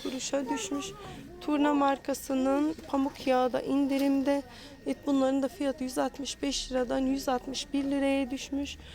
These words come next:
Evet, burada ise Abalı markasının ayçiçek yağları var. Bu şekilde bunlar da şu anda indirimde. İki litrelik fiyatı altmış yedi lira elli kuruştan altmış dört lira elli kuruşa düşmüş arkadaşlar bu şekilde.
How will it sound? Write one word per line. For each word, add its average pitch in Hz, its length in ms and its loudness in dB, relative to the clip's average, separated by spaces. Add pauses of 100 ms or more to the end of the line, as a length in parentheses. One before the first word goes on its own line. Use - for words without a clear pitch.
(240)
Evet, 277 180 0
burada 277 240 2
ise 269 240 0
Abalı 262 320 4
markasının 262 840 4 (420)
ayçiçek - 600 2
yağları 254 480 8
var. 269 280 6
Bu 277 60 0
şekilde 254 460 4
bunlar 262 340 6
da 240 80 0
şu - 180 4
anda 254 340 6
indirimde. 277 760 6 (580)
İki 247 280 2
litrelik 254 540 2
fiyatı 277 600 4
altmış - 760 0
yedi 277 280 4
lira 285 220 2
elli 277 280 4
kuruştan 262 540 0
altmış 262 460 0
dört 285 260 4
lira 262 260 2 (400)
elli 262 220 4
kuruşa 269 500 2
düşmüş - 380 -2
arkadaşlar 262 640 0
bu 277 40 -10
şekilde. 254 540 -2